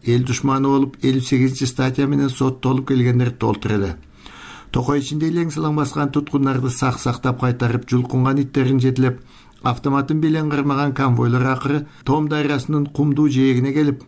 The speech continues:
чубалган адамдарды бир жерге жыйнап, өйүзгө өткөрүп коючу кайыкты күтүштү.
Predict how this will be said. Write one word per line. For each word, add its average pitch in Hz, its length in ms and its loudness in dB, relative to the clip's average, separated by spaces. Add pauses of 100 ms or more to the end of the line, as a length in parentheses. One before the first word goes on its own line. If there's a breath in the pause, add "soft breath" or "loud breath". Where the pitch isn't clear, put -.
чубалган 135 500 0
адамдарды 139 520 0
бир 151 260 -2
жерге 143 320 2
жыйнап, 135 500 -2
өйүзгө 139 520 4
өткөрүп 123 360 -2
коючу 123 300 -2
кайыкты 117 420 -4
күтүштү. 104 400 -6